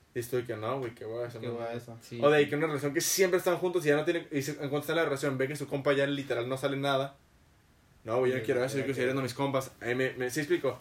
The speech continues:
Speaker 2: Sí, man.
Speaker 1: O de
Speaker 2: Sí,
Speaker 1: que, ah,
Speaker 2: sí,
Speaker 1: no,
Speaker 2: man.
Speaker 1: deja de entrenar porque ahora se, no sé, otras chingaderas con su pareja.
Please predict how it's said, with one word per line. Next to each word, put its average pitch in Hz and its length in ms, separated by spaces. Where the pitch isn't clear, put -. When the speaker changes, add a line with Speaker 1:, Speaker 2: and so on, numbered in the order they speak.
Speaker 2:
Sí, 135 60
man. 117 220
Speaker 1:
O 127 100
de 131 120
Speaker 2:
Sí, - 40
Speaker 1:
que, 127 80
ah, 135 100
Speaker 2:
sí, 143 60
Speaker 1:
no, 143 140
Speaker 2:
man. 143 80
Speaker 1:
deja 139 160
de 156 60
entrenar 147 500
porque 131 420
ahora 117 260
se, 131 440
no 135 100
sé, 139 100
otras 139 240
chingaderas 131 400
con 127 200
su 127 140
pareja. 117 320